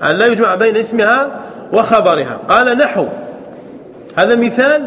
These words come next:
للات العاملة، لأن المصنف رحمه الله أحيانا في نحو هذه تختلط على القارئ، سيأتي هذا في إن وأخواتها،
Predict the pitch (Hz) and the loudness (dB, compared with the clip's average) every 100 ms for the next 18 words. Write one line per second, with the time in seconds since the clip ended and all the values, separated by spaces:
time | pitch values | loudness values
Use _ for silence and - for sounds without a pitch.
0 | 190 208 233 262 269 247 208 170 127 113 | -4 0 0 2 2 2 2 0 -4 -8
1 | - - - - - - - - - - | -12 -16 -18 -18 -20 -20 -20 -20 -20 -20
2 | - - - - - 156 202 202 - 226 | -20 -20 -20 -16 -4 0 0 -2 -2 -2
3 | 196 190 196 185 202 254 240 202 208 220 | -2 -4 0 0 2 0 0 -2 0 2
4 | 208 240 247 - - - - 202 214 240 | 2 0 -4 -12 -16 -16 -4 0 2 2
5 | 220 214 220 220 247 302 - - - - | 2 2 2 0 0 -2 -6 -14 -18 -16
6 | - - - - 226 240 233 202 196 - | -10 -8 -6 -4 -2 0 0 0 0 0
7 | 180 - - - - - - - 208 226 | 0 -2 -4 -12 -16 -16 -12 -2 0 0
8 | 202 202 233 214 208 196 165 139 - - | 0 0 0 -2 -2 -2 -2 -4 -8 -6
9 | 185 190 170 170 143 117 - | 0 0 0 -2 -2 -4 -10